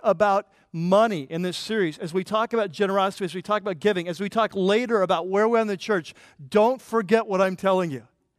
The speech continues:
That God does not ask of you what you don't have, right? What he asks is your heart. What he asks is willingness. He asks that you give everything you have to him, and he asks that you give as he leads.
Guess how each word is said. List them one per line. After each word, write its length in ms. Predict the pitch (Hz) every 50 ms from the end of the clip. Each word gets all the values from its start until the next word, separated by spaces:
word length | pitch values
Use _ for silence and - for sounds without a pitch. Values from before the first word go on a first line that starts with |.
| _ _ _ _ _ _ _ _
That 180 | - 190 180 151
God 240 | 220 220 233 254 196
does 260 | 202 233 208 156 170
not 300 | 190 190 202 220 240 254
ask 380 | - 214 208 233 240 - - 233
of 100 | 202 165
you 260 | 180 202 196 185 175
what 220 | 202 196 160 - -
you 140 | 202 202
don't 260 | 165 190 190 185 185 170
have, 540 | 165 175 185 160 117 - - - - _ _ _ _ _ _ _ _ _ _
right? 220 | - 151 165 180 - _ _ _ _ _ _ _ _ _ _ _
What 160 | - 185 185
he 100 | 202 196
asks 300 | 196 208 233 240 - -
is 180 | 226 185 - 190
your 140 | 196 170
heart. 400 | 165 - - 190 202 226 247 240
What 120 | 190 175 170
he 100 | 175 180
asks 240 | 180 185 185 - 196
is 120 | 180 139
willingness. 540 | 151 170 190 202 214 214 214 226 233 214 -
He 140 | 185 185 190
asks 240 | 196 202 190 -
that 40 | 214
you 100 | 208 185
give 200 | 156 180 175 -
everything 460 | 190 190 196 202 233 220 208 220 208
you 80 | 202 190
have 240 | 180 180 190 202 185
to 80 | 190
him, 180 | 202 214 233 247
and 120 | 240 202 185
he 100 | 190 185
asks 200 | 190 202 - -
that 80 | 240
you 100 | 220 190
give 260 | 160 139 185 208 220 -
as 220 | 233 214 196 -
he 100 | 214 202
leads. 540 | 185 185 185 202 131 120 - - - -